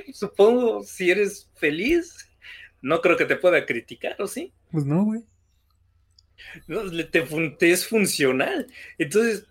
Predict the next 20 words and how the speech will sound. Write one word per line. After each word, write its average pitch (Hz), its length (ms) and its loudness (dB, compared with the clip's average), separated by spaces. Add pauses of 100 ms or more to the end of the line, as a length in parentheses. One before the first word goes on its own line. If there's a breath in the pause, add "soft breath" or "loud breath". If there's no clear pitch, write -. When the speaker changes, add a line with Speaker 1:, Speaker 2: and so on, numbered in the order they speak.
(180)
Speaker 1:
eh, 185 100 2
eh, 214 320 -4
yo 214 180 2
creo 254 180 -4
que 220 440 -2
eso 190 500 0
es 208 200 -6
al-, 190 240 2
mira, 165 260 2
yo 190 140 -2
sé 247 320 -6
perfectamente 185 680 -4
y 185 100 -4
estoy - 220 -8
consciente 165 480 -8 (380 loud breath)
de 139 180 0
que 147 100 2
el 147 80 0
psicoanálisis 156 840 -2
freudiano 143 680 -2